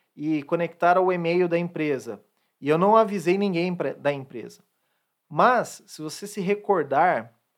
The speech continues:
talvez você teve que seguir um certo procedimento ou instalar algum aplicativo no seu celular pra que você pudesse ter o acesso a, ao seu e-mail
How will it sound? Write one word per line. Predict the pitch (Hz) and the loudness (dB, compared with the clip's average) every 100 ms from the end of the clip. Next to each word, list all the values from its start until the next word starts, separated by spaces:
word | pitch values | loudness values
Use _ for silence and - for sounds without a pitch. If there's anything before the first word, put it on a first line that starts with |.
| _ _ - | _ _ 0
talvez | 147 151 180 | 2 2 -2
você | 196 202 202 | -2 -6 -6
teve | 208 180 190 202 | -2 0 0 -2
que | 180 | -12
seguir | - 156 175 | -12 -4 -4
um | 202 | -4
certo | - - 196 202 208 | -8 -4 0 0 -2
procedimento | 196 185 - 165 180 180 143 147 156 185 - _ _ _ - | -6 -10 -8 -8 -6 -6 -6 -6 -8 -14 -20 _ _ _ 0
ou | 147 151 170 233 _ _ - | 2 4 2 -4 _ _ -10
instalar | 180 - - 175 170 220 208 | -8 -2 4 6 6 6 4
algum | 156 139 196 240 | -2 -4 -2 -2
aplicativo | 220 202 202 180 - 202 196 175 | -2 -4 -2 -4 -6 -8 -8 -8
no | |
seu | 143 165 | -10 -12
celular | 143 - 131 139 165 | -14 -8 -2 -2 -2
pra | - | -6
que | 175 - | -10 -10
você | 175 175 185 | -10 -8 -8
pudesse | 185 165 143 147 - | -8 -4 -4 -4 -10
ter | - 143 160 - _ _ _ - | -10 -6 -6 -8 _ _ _ -4
o | 147 | 0
acesso | 151 - 139 135 135 - 165 165 _ _ _ | 0 -2 -4 -4 -6 -6 -8 -8 _ _ _
a, | 135 131 127 127 123 113 - | -6 -4 -2 -2 -2 -4 -6
ao | - 123 117 120 120 | -6 -2 0 0 -6
seu | - 147 151 | -6 -2 -2
e-mail | 156 139 131 135 147 185 | -2 -4 -6 -4 -4 -4